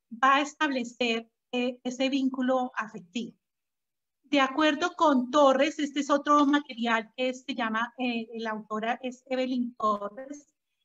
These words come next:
y se llama, mm,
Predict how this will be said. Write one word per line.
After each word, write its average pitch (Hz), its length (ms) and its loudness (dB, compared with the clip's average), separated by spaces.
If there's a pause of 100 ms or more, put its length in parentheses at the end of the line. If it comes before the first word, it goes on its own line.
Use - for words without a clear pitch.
(120)
y 233 280 -6
se 233 220 -8
llama, 233 800 -4 (200)
mm, 226 500 -2